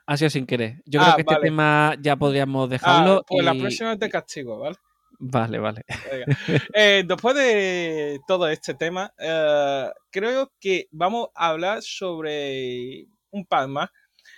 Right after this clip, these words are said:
Speaker 2: Por ejemplo, sobre premio que no llega a Spring Fest. Esto
Speaker 1: Ah, eh,
Speaker 2: ya
Speaker 1: eh, ya lo hemos hablado, ¿eh? Ya lo hemos
Speaker 2: esto
Speaker 1: hablado.
Speaker 2: ya hemos
Speaker 1: Sí.
Speaker 2: hablado un poco,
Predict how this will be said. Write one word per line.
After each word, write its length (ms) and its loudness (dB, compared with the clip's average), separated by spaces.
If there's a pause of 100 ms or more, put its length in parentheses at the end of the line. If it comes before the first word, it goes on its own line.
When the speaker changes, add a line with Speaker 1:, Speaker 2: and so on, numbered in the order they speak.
(440)
Speaker 2:
Por 160 -2
ejemplo, 560 0
sobre 560 -4 (300)
premio 380 4
que 120 -2
no 120 0
llega 240 2
a 60 6
Spring 300 -6
Fest. 280 -14 (840)
Esto 440 0
Speaker 1:
Ah, 160 0
eh, 100 4
Speaker 2:
ya 120 2
Speaker 1:
eh, 40 0 (220)
ya 80 2
lo 60 4
hemos 120 4
hablado, 400 4
¿eh? 100 -4
Ya 100 -2
lo 60 10
hemos 120 6
Speaker 2:
esto 100 0
Speaker 1:
hablado. 160 4
Speaker 2:
ya 60 6
hemos 220 0
Speaker 1:
Sí. 80 0
Speaker 2:
hablado 240 2
un 160 -6
poco, 440 0